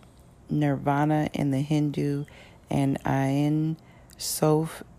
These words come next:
in the Canaanite Kabbalah. The other is the energy basis of the body,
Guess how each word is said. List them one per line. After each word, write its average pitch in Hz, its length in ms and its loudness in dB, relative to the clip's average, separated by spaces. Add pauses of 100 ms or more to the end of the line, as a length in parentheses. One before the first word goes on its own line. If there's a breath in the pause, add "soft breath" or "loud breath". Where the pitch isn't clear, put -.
(140)
in 147 180 2
the 135 80 0
Canaanite 143 760 0
Kabbalah. 131 680 -4 (720 loud breath)
The - 180 -4
other 170 520 4 (400 loud breath)
is 139 220 0
the - 140 -2
energy 151 460 2
basis - 680 0
of - 140 -4
the - 80 -16
body, 135 540 -2